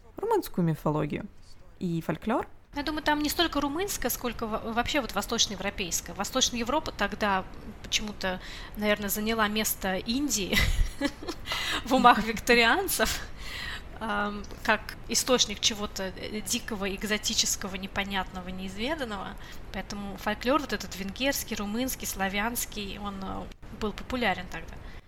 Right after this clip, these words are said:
Speaker 1: Да, но при этом, как бы, с одной стороны, нам кажется, это всё так на поверхности, но, опять же, те же всякие исследователи, так как роман мега популярен, был и есть, и будет оставаться, скорее всего,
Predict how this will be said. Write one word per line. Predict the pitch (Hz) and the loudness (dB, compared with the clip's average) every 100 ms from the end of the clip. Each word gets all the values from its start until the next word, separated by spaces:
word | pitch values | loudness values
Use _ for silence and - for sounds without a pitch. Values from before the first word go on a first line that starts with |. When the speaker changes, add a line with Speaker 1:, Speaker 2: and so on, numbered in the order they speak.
| - | 0
Speaker 1:
Да, | 196 180 | 4 4
но | 165 | 2
при | 165 196 | 0 0
этом, | 233 277 262 | 0 -4 -4
как | - 196 | -4 -2
бы, | |
с | 190 | 0
одной | 190 202 | 4 4
стороны, | - 185 196 | 4 4 4
нам | 175 | 4
кажется, | 170 180 - | 2 -2 0
это | 180 165 | -4 0
всё | 190 | 0
так | 185 - | 0 2
на | 175 | 2
поверхности, | 175 180 - 311 247 - | 2 2 0 -2 -2 0
но, | 175 | 2
опять | 170 180 170 | 2 0 -2
же, | 165 | -4
те | - | -4
же | 156 | -6
всякие | - 175 165 | -6 -6 -6
исследователи, | - 202 302 277 202 165 156 - - - - - | -4 -4 -2 -4 -2 -2 2 2 0 -8 -12 -8
так | - | -6
как | 165 | 0
роман | 175 175 170 | 2 4 4
мега | 165 175 160 | 4 2 2
популярен, | 170 - 160 180 233 175 - - - - - - | -2 0 2 4 2 0 -4 -16 -18 -18 -18 -6
был | 151 185 180 | 4 6 6
и | - | 2
есть, | 151 147 151 - | -2 0 -2 -2
и | 139 | -6
будет | 151 156 - | -4 -4 -6
оставаться, | - 147 147 - | -6 0 0 0
скорее | - 202 165 | -4 -2 -2
всего, | - 151 147 143 | -2 -4 -2 -2